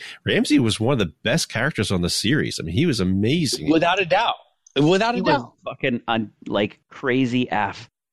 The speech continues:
Speaker 3: but you wanted him to die badly. Like, you wanted him to die badly with Walder Frey and Cersei. We wanted those people to die badly.
Speaker 2: And see, and that, and that's one of my problems. You bring up Cersei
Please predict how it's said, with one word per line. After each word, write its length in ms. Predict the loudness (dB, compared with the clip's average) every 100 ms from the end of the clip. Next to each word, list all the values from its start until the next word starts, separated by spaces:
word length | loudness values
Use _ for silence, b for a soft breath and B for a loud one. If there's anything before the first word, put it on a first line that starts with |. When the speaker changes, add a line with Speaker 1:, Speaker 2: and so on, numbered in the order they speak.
| _ _
Speaker 3:
but 120 | -2
you 240 | 2 4 4
wanted 360 | 2 2 0
him 220 | -2 0 0
to 80 |
die 400 | 0 0 0 0
badly. 720 | 0 -2 -2 -4 -12 -14 -20 _
Like, 180 | -10 -8
you 80 | -2
wanted 300 | 0 0 0
him 200 | 0 2
to 80 | 2
die 260 | 2 2 2
badly 400 | 2 0 0 -4
with 260 | -4 -6
Walder 300 | -2 0 0
Frey 540 | -4 0 2 2 0 -4 B B _
and 180 | -2 0
Cersei. 460 | 0 0 -2 -6 _
We 120 | 0 2
wanted 320 | 4 2 2
those 180 | 0 0
people 380 | -8 -6 -6
to 120 | -2 -4
die 680 | -2 -2 0 0 0 0 -2 B B _
badly. 120 | -2 0
Speaker 2:
And 80 |
see, 200 | 2 0 -2 -2
and 160 | 0
that, 180 | 0 0
and 140 | 2
that's 220 | 2 0 0
one 80 | 0
of 60 |
my 100 | 0
problems. 440 | 0 0 -2 -4 -8
You 100 | -4
bring 260 | -2 -4
up 120 | -6
Cersei 480 | -4 -4 -4 -8 -20